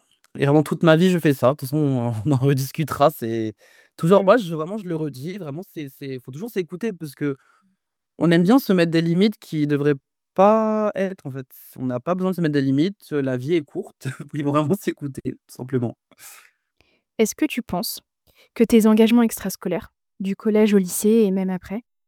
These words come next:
Speaker 2: t'ont facilité la vie scolaire, la vie étudiante, d'une certaine manière ? Par là, j'entends à prendre des décisions, à faire des choix, à développer des compétences que finalement, t'as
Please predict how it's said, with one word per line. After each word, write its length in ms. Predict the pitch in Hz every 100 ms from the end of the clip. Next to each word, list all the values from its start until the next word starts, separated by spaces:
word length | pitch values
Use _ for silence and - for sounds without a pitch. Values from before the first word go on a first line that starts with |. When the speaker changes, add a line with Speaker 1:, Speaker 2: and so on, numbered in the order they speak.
| _ _ _ _
Speaker 2:
t'ont 140 | 226 202
facilité 600 | 226 226 - 226 262 247
la 160 | 202
vie 500 | 190 202 214 226 226 _ _ _ _ _ _ _
scolaire, 800 | - - - 214 202 202 220 226
la 140 | 208 185
vie 180 | 202
étudiante, 580 | 208 - 190 208 - - _ -
d'une 120 | 190
certaine 300 | 208 - 202
manière ? 280 | 185 151 - _ -
Par 160 | 214
là, 120 | 233 240
j'entends 380 | 226 220 226 -
à 100 | 202
prendre 240 | - 240
des 100 | 233
décisions, 480 | 214 202 208 190 240 - _ _ _ _ -
à 80 | 196
faire 220 | - 208
des 100 | 208
choix, 460 | - 214 208 226 247 _ _ _ _ _ _ _ 202
à 100 | 190
développer 480 | 220 202 226 240
des 140 | 226 220
compétences 720 | 208 208 208 214 240 - - _ _ _ _ _ _ _
que 100 | 208
finalement, 320 | - 208 233
t'as 120 | 233